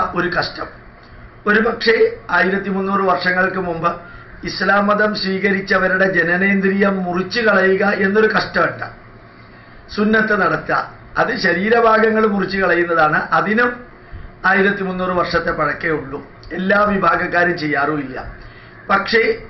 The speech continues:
ഇവിടെ പഠിച്ചു പഠിപ്പിക്കുന്നവർക്കെല്ലാം പൂണൂല് വേണം. ഒരു പത്ത് ഇരുപത്തഞ്ച് വർഷം മുമ്പ് വരെ അതിനോട് ബഹുമാനം വളരെ കുറഞ്ഞിരുന്നു. പക്ഷെ ഇപ്പോ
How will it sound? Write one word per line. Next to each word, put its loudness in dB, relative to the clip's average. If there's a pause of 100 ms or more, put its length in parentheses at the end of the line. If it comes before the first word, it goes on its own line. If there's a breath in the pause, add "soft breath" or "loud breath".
(120)
ഇവിടെ 0 (260)
പഠിച്ചു -2
പഠിപ്പിക്കുന്നവർക്കെല്ലാം -2
പൂണൂല് -4
വേണം. 0 (800 loud breath)
ഒരു 4 (200)
പത്ത് -2
ഇരുപത്തഞ്ച് 0
വർഷം -2
മുമ്പ് -6
വരെ 4
അതിനോട് -2
ബഹുമാനം -2
വളരെ 0
കുറഞ്ഞിരുന്നു. 0 (580 loud breath)
പക്ഷെ 0
ഇപ്പോ 0